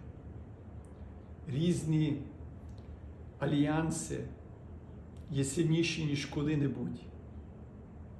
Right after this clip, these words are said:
Екологія прочиститься, бо світ розуміє, що не може бути залежним від російського газу і нафти. Світ зрозумів,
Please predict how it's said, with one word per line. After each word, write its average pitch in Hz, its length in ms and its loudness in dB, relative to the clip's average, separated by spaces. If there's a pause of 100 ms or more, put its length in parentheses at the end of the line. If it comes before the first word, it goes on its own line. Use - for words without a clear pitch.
(800)
Екологія 160 720 8 (180)
прочиститься, - 760 2 (120)
бо 175 100 0
світ 151 320 0
розуміє, 139 480 2
що - 220 -2
не 127 120 -2
може 135 420 0 (320)
бути 135 240 -2
залежним 131 720 2
від 117 260 0 (920)
російського - 920 -2 (760)
газу 143 400 0
і 127 60 4
нафти. 123 500 2 (2750)
Світ 156 400 0
зрозумів, 143 640 2